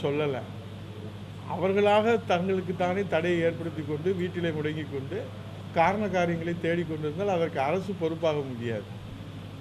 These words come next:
இது நேற்று கூட பார்த்தீர்களானால் அரை நூற்றாண்டுகளுக்கு முன்பாகவே, ஐம்பது ஆண்டுகளுக்கு முன்பாகவே பாரத ரத்னா புரட்சித் தலைவர் அவர்கள் சொன்னார்கள்,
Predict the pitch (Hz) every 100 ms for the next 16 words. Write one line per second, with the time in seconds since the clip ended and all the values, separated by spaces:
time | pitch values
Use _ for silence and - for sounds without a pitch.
0 | 131 143 135 139 170 170 175 196 190 170
1 | 170 165 160 156 165 139 135 151 - -
2 | - - - - - - 117 139 175 175
3 | 190 190 202 202 196 190 170 170 156 170
4 | 170 160 151 143 - - - - - -
5 | - - - 131 175 190 190 190 202 202
6 | 185 175 160 160 170 170 165 190 160 156
7 | 175 160 165 160 156 151 160 170 170 165
8 | 151 143 139 127 135 135 131 117 123